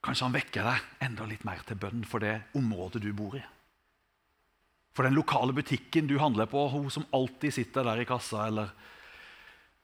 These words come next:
det lokale F A U du er en del av, og de personene du alltid møter der. Det er en hensikt med at vi bor akkurat der vi bor. Gud hadde tenkt å bruke oss der. Kanskje du kan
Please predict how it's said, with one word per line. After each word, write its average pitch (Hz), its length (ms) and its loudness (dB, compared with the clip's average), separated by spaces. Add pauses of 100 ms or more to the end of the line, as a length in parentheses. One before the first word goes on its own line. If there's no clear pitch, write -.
(320)
det 143 160 10
lokale 147 460 10
F - 100 6
A 151 80 8
U 196 240 4
du 185 80 8
er 190 140 10
en 170 100 8
del 175 160 8
av, - 180 0 (840)
og 131 80 0
de 143 80 4
personene 151 560 4
du 156 80 2
alltid 135 400 0
møter 170 320 0
der. 170 200 -6 (1600)
Det 165 140 8
er - 20 10
en 190 160 6
hensikt 226 640 4
med 233 160 10
at 185 80 8
vi 208 160 4
bor 202 220 8
akkurat 180 320 4
der 160 100 10
vi 170 160 6
bor. 139 220 2 (840)
Gud 214 320 8
hadde 214 160 8
tenkt 220 400 6
å - 80 2
bruke 226 400 4
oss 208 160 2
der. 214 160 8 (3000)
Kanskje 147 240 2
du 139 80 4
kan 143 300 4